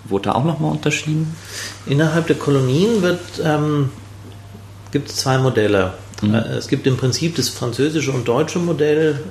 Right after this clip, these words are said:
Speaker 2: äh, in den Kolonien relativ strikt zu unterscheiden zwischen Staatsangehörigen,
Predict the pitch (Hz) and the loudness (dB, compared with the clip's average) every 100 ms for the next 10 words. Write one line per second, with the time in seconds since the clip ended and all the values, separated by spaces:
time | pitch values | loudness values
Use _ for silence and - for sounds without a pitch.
0 | - 127 123 139 147 139 139 135 139 147 | -2 0 0 2 0 2 2 2 2 2
1 | 131 131 127 127 - 147 - - 135 123 | 2 2 0 -4 -2 -2 -4 -4 0 0
2 | - 123 135 139 127 131 117 127 120 - | 0 0 2 2 2 0 0 0 -2 0
3 | 120 123 123 113 135 151 160 165 175 208 | 2 2 2 0 2 2 2 2 2 0